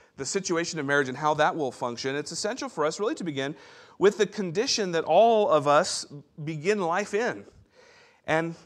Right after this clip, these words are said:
that we will, in a different way, exist for in eternity, and that is a, a life of, of singleness.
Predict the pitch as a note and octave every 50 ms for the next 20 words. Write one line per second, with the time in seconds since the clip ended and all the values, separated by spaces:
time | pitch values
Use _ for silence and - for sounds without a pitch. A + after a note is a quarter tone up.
0 | - - D#3 E3+ D#3+ - F3 F#3 F#3 F3 F#3 F3+ - E3+ E3 D#3+ D3 C#3 D3 A#3
1 | C#4 - C4+ G3+ E3+ D3 C3+ B2+ C3 D3+ G3 A3 G#3+ - _ _ _ - - D3+
2 | D3+ C#3 D3 F#3+ A3+ - - - - - - - E3+ D#3 C#3 C#3 C#3+ D#3+ F3+ -
3 | - D#3 D3+ D#3 D3+ D#3 E3 D3+ - - G#3 A3+ A3+ D#3 A#2+ G#2+ A#2+ C3 - -
4 | - - - - _ _ - C3 C3+ D3 D#3 E3 D#3+ D#3 D3+ D3 - - - _
5 | _ _ _ _ _ _ - B2+ C3 C3 C3 C3+ C3+ C3+ C#3 - - _ _ _
6 | _ _ _ _ _ - A2+ A2+ - - A#2+ B2+ B2+ B2+ C3+ C#3+ C#3+ - - -
7 | - _ - - - B2+ B2+ - - C3 - - - A3 A#3+ G#3 D3+ A2 - -
8 | - - -